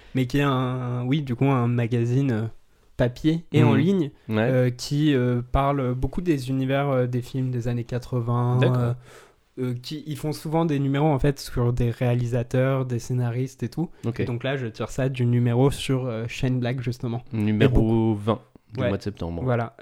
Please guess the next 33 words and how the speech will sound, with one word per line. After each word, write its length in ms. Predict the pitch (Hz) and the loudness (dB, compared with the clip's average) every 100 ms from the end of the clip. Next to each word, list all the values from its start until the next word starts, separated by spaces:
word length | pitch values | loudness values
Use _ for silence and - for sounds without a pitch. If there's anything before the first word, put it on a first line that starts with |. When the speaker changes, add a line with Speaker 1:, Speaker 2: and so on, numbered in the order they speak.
| - - | -12 -4
Speaker 1:
Euh, 640 | 127 120 117 113 110 107 110 | -2 0 -2 -4 -4 -6 -8
je, 120 | 117 117 101 - - | -6 -6 -6 -12 -14
septembre 840 | - 123 117 143 147 143 135 131 | -4 -4 -2 -4 -2 -2 0 -2
deux 120 | 131 | 0
mille 200 | 135 135 | 0 0
dix-huit, 360 | 131 139 131 147 | -2 -2 -4 -4
je 80 | - | -4
suis 200 | 127 - | -4 -4
pas 180 | 127 131 | -4 -2
sûr. 180 | - - | -4 -6
Oh, 80 | 139 | -6
si, 220 | 117 - | -6 -8
si, 200 | 135 151 139 | -8 -6 -4
puisque 300 | - 123 123 | -2 -2 -2
ça 100 | 117 | -2
devait 140 | 117 | -2
être 120 | 120 | -2
pour 100 | - | -2
la 80 | 120 | -2
sortie 340 | - 98 - 139 | -2 -8 -10 -8
de 140 | 127 | -6
Predator. 560 | 117 - 120 120 110 - - - | -6 -4 -4 -4 -6 -8 -18 -6
Speaker 2:
D'accord. 360 | 123 165 113 113 - | 0 0 0 -6 -6
Speaker 1:
Mais 140 | 127 | -4
voilà. 280 | 123 120 110 - - _ | -2 -2 -6 -10 -20 _
Speaker 2:
Ok. 220 | 208 175 151 - - - - - _ | 0 0 -4 -12 -20 -20 -20 -20 _
Euh, 640 | 120 117 117 117 117 113 113 113 117 | 4 4 4 2 0 0 -2 -6 -6
donc, 200 | 117 135 131 | -2 -2 -2
toujours 300 | - 147 147 143 | -2 0 2 4
dans 280 | 120 120 117 | 4 4 2
Que 180 | 131 | 0
sont-ils 560 | 123 127 123 - 127 127 | -2 -2 -4 -4 -2 0
devenus, 760 | 123 127 120 131 135 139 139 | 4 2 2 -2 -2 -2 -4